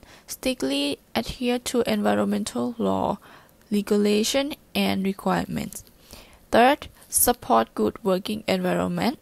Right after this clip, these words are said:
Fourth, act as leader in sourcing environmental friendly product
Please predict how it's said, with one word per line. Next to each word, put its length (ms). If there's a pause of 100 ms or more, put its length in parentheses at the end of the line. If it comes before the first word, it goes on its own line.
(560)
Fourth, 380 (260)
act 240
as 160
leader 500
in 140
sourcing 560
environmental 720
friendly 340
product 600